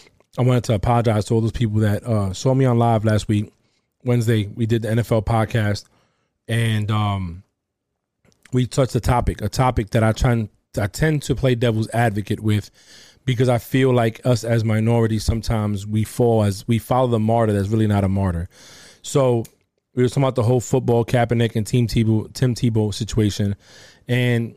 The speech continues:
you know, I, I played a, I, I kinda went in. I did go in. Uh, I had Bree, Nikki, you know, they was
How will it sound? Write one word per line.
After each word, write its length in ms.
you 140
know, 80
I, 160
I 80
played 340
a, 180
I, 300
I 40
kinda 280
went 180
in. 200
I 80
did 220
go 180
in. 240
Uh, 80
I 120
had 280
Bree, 340
Nikki, 300
you 280
know, 120
they 80
was 160